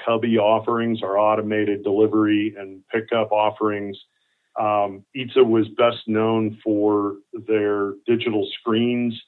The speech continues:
um, and the ability for brands to, uh,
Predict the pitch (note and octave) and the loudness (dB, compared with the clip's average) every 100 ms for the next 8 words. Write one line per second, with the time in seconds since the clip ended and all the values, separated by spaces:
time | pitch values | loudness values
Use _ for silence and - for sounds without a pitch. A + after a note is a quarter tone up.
0 | _ _ _ _ - G2+ G2+ G2+ G#2+ - | _ _ _ _ -4 -2 0 -2 -6 -8
1 | A2+ A2 A2 G#2+ A#2 A#2+ A#2 A2 G#2+ - | -4 0 -2 0 0 2 0 -2 -6 -2
2 | A2 A2 A2+ A2+ G#2+ - - - A#2 G#2+ | 0 2 2 0 -2 -6 -10 0 4 6
3 | G#2+ G#2 G#2+ - G2+ F#2+ | 6 2 -4 -6 -6 -8